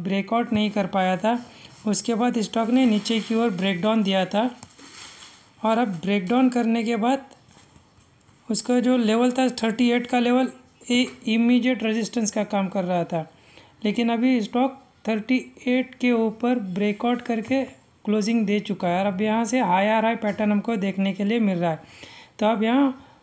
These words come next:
breakout देने की संभावना नज़र आ रही है। अगर target की बात की जाए,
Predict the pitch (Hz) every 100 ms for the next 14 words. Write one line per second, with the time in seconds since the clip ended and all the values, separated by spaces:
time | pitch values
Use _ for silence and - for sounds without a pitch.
0 | _ 180 202 - 247 196 214 214 220 247
1 | 220 208 214 220 254 247 208 208 202 185
2 | 175 175 175 - - - - 214 208 214
3 | 208 240 240 247 196 226 - 233 233 262